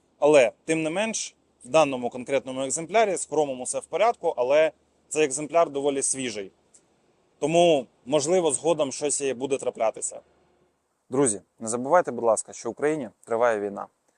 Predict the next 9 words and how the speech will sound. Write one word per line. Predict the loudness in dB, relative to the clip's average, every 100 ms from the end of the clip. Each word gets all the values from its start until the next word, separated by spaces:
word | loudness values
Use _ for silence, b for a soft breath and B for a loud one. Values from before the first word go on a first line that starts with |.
| _ _ -6
Підтримуйте | 0 0 0 -4 -8
Збройні | -2 -2 0
Сили | -2 0 -4
України. | -4 -8 -10 -14 _ _ _
Благодійний | -4 -2 -2 -4 -6
фонд | -6 -6
«Стрелайф» | -4 -2 0 0
збирає | -2 2 2
гроші | 2 -4 -6